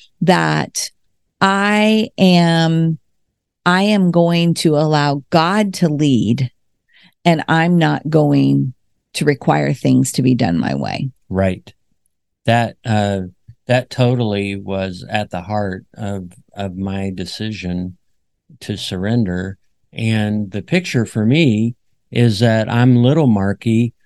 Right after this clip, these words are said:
Speaker 2: holding the hand of Daddy God saying, "Okay, Dad, what do we do now? Okay, Dad, what do we do now?" That, uh, that has not changed for me. I still,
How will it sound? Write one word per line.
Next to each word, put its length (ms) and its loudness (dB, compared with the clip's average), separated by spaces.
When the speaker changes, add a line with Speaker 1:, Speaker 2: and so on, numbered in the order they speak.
Speaker 2:
holding 480 2
the 120 0
hand 360 2
of 180 -2
Daddy 360 2
God 640 0
saying, 340 -2
"Okay, 300 0
Dad, 340 -4
what 120 -2
do 80 -2
we 100 -2
do 140 0
now? 320 -2
Okay, 340 2
Dad, 440 -2
what 180 2
do 60 2
we 120 2
do 180 2
now?" 400 0
That, 500 0
uh, 300 -4
that 260 0
has 140 -2
not 260 -2
changed 440 -2
for 140 -8
me. 260 -12
I 200 -6
still, 800 -2